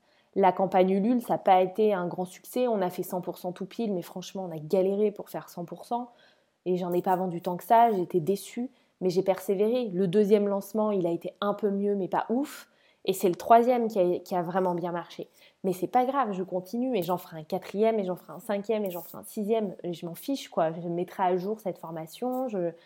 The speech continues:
voilà, je lui donnerai du contenu supplémentaire, je pat-, partagerai les réussites de mes clientes, de mes élèves et, euh, et c'est juste ça,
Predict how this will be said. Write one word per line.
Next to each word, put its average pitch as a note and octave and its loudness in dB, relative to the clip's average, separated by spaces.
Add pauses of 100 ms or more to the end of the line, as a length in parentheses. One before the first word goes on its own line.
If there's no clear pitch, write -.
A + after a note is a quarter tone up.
(1400)
voilà, C4+ 8
je A3 4
lui A3 6
donnerai A3 8
du G#3 2
contenu G3+ -2
supplémentaire, G3 0
je - -14
pat-, G3+ 0 (140)
partagerai G#3 -2
les F#3+ -2
réussites F#3+ -4
de F#3 0
mes E3 -6 (120)
clientes, A#3+ -4
de F#3+ -4
mes E3+ -2
élèves G#3+ 6
et, F#3 4
euh, D#3+ -6 (2250)
et G#3+ 6
c'est A3 4
juste A3 0
ça, - -4